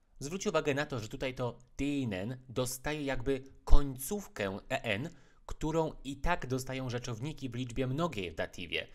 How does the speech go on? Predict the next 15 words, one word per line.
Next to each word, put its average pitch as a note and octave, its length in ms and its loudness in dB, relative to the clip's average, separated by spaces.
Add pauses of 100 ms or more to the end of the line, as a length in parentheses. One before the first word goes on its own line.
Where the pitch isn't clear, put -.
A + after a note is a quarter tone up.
(320)
Więc F#3+ 140 -4
tutaj E3 220 -2
znowu B2+ 380 0 (260)
może C3 280 0
sobie A2+ 240 -4
skojarzysz. F#2 640 -2 (800)
Jeśli G3+ 320 0
uważasz, E3 260 2
że C#3 100 -2
te C3+ 100 -4
skojarzenia A#2+ 420 -4
są G#2 200 -6
głupie, G2+ 280 -4
to F#2+ 120 -4
zapomnij, D3+ 580 -4